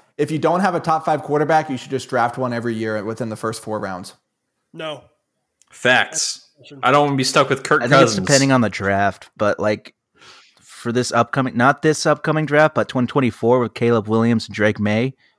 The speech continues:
Speaker 4: yes, I would definitely do that.
Speaker 2: Injuries.
Speaker 1: I just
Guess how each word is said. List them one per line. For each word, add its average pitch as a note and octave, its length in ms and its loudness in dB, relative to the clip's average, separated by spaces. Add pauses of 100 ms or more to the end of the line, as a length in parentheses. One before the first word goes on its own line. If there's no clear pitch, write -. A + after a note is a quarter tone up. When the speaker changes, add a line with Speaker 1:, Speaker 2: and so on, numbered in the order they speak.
(120)
Speaker 4:
yes, - 640 -2 (180)
I G#2 140 2
would G2 160 -2
definitely G2 320 -2 (100)
do F2 60 -4
that. C2+ 320 -6
Speaker 2:
Injuries. C#3+ 560 0 (2500)
Speaker 1:
I C3+ 100 2
just C#3 400 -4